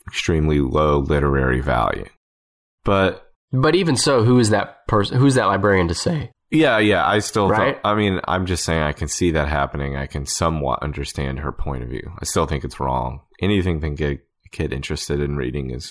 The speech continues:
Speaker 1: fine. But the argument about, I just, uh, try to imagine,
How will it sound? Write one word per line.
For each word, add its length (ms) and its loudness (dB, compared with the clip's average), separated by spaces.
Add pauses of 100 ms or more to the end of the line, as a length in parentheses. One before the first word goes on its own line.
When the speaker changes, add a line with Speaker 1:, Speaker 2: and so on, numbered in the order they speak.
Speaker 1:
fine. 480 -6
But 280 0 (380)
the 120 0
argument 680 0
about, 440 0 (800)
I 220 0
just, 380 -2 (200)
uh, 160 2
try 240 -2
to 100 0
imagine, 680 -2